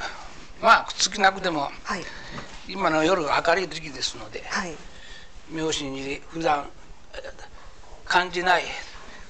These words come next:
Speaker 1: 親しめない明神の中、
Speaker 2: はい。
Speaker 1: もし雪、月が出てたら最高ですけども、
Speaker 2: そうですね。
Speaker 1: 歩きながら石畳の上を、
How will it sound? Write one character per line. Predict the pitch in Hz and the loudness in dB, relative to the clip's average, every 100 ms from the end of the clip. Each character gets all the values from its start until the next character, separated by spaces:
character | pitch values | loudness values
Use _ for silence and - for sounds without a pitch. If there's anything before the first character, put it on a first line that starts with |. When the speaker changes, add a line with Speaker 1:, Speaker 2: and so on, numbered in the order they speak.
| - - - - | -14 -14 -12 0
Speaker 1:
親 | - - 175 | 2 4 4
し | 175 175 | 2 0
め | 175 | 2
な | 180 190 | 8 8
い | 156 | 8
明 | 147 165 | 2 0
神 | - 143 139 | 0 -4 -4
の | 139 | -2
中、 | 147 165 147 127 - | 0 0 -2 -6 -8
Speaker 2:
は | - 185 | -8 -10
い。 | 160 - - - - - - - | -10 -12 -12 -12 -14 -14 -14 -6
Speaker 1:
も | 143 | 2
し | - 156 160 | 2 2 -6
雪、 | 151 - | -8 -4
月 | - - - 160 | 0 2 2 -2
が | 139 | -2
出 | 131 | -2
て | 127 | -2
た | - | 0
ら | 127 | 6
最 | 143 143 | 6 4
高 | 147 | 0
で | 147 151 | 4 6
す | - | 4
け | 127 | 2
ど | - | -6
も、 | - - - | -8 -8 -8
Speaker 2:
そ | - - | -8 -8
う | 151 143 143 | -10 -12 -12
で | 143 | -10
す | - | -12
ね。 | - 151 | -12 -12
Speaker 1:
歩 | - 135 139 | -6 -4 -4
き | 147 | -2
な | 143 147 | 2 4
が | 135 | 6
ら | 143 160 - | 6 6 2
石 | - 147 | -2 0
畳 | 135 139 131 131 | 0 0 -4 -4
の | 127 131 | -6 -2
上 | 139 165 | 4 6
を、 | 135 | 4